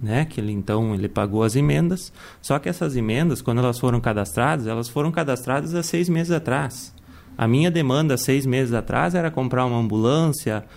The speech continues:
fazer um posto de saúde novo. Hoje, a, a demanda do, dos municípios é outra. É pagar hora extra pra, pra enfermeiro, pra médico, pra atender a população. É atendimento, não é infraestrutura,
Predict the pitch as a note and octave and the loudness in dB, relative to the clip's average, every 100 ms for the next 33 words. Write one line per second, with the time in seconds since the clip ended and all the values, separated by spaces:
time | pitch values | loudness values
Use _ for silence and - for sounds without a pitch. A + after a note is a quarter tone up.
0 | - - B2 A#2+ C3 B2+ B2 B2 A#2 A#2+ | -20 -4 0 2 2 2 0 0 2 2
1 | A#2 A#2 G#2+ A#2 D#3+ D3 C3+ - - - | 2 2 2 4 2 0 -8 -12 -20 -20
2 | - - - A#2 D#3+ F3+ D#3+ B2 G#2 A2 | -20 -18 -2 2 4 4 2 2 0 0
3 | A2+ A2 A#2 A#2 D#3 D#3 A#2 B2+ D#3 D3+ | 0 0 2 2 2 2 2 2 4 2
4 | - B2 D3 D3 C#3+ C3 A#2+ - E3+ F3+ | 2 2 2 2 2 2 0 0 0 0
5 | C#3+ E3+ D3+ E3 - - G#2+ A2+ - - | 0 2 2 0 -2 -4 -4 -8 -6 -4
6 | A2+ C3 B2 C#3+ D#3 D3 B2+ C3+ C3+ B2 | 0 0 2 2 2 0 0 2 2 2
7 | C3+ C#3+ - A#2 A#2+ A2 G#2+ - - - | 0 -2 -4 0 0 0 -4 -10 -20 -20
8 | - A#2+ B2+ B2+ D3+ D3 C#3+ C#3 B2+ B2+ | -6 0 2 2 2 2 2 4 2 2
9 | C3+ C#3 C3 C3+ B2 - - B2+ A#2+ C#3 | 2 2 2 2 0 -4 -2 0 2 2
10 | E3 E3+ D#3+ E3+ D#3+ C3+ C3+ D3 - G3+ | 0 -2 0 2 4 4 2 -2 0 0
11 | G3+ F3 G3 B2 B2+ B2+ D3 E3 D3+ F3+ | 2 2 2 2 2 2 2 2 2 2
12 | G3+ B2 A#2+ A#2 C#3 F#3 F3+ C#3 - B2 | 0 0 0 2 2 2 2 0 0 -2
13 | B2 A2+ G#2+ | 0 0 0